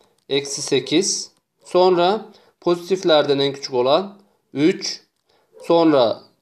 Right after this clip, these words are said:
dört. Sonra beş.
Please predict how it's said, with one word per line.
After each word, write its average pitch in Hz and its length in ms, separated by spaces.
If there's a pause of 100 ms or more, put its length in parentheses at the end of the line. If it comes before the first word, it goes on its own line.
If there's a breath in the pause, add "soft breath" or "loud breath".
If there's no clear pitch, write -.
dört. 170 380 (680)
Sonra 113 680 (240)
beş. 156 480